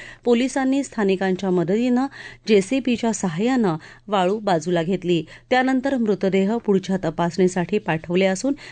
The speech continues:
या प्रकरणी कायदेशीर कारवाई करण्यात येणार असल्याची माहिती जालन्याचे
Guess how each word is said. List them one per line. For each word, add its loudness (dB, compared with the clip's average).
या 2
प्रकरणी -2
कायदेशीर -2
कारवाई 0
करण्यात 0
येणार 0
असल्याची -2
माहिती 0
जालन्याचे 0